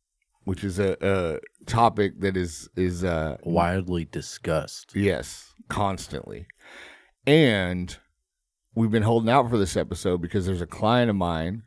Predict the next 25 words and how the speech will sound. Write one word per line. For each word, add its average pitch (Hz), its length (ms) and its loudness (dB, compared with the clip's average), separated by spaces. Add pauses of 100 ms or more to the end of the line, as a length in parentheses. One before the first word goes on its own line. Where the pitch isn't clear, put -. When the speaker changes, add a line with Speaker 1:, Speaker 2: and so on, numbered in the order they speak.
Speaker 1:
who - 100 -4
you've 87 240 -4
probably 104 360 2
heard 98 180 2
his 90 140 -2
name 87 420 -2 (300)
a 82 60 -4
million 113 500 6
times 80 640 -4 (140)
because 78 580 -6
he 85 220 -4
always 101 300 4
writes 95 260 0
in 92 140 -4
questions 85 760 -2
and 85 120 -6
emails 80 600 -2
and 78 100 -12
stuff 78 260 -6
like 67 180 -8
that 62 220 -8
to - 120 -16
the 65 60 -12
podcast. 60 680 -10 (760)
Um, 78 840 2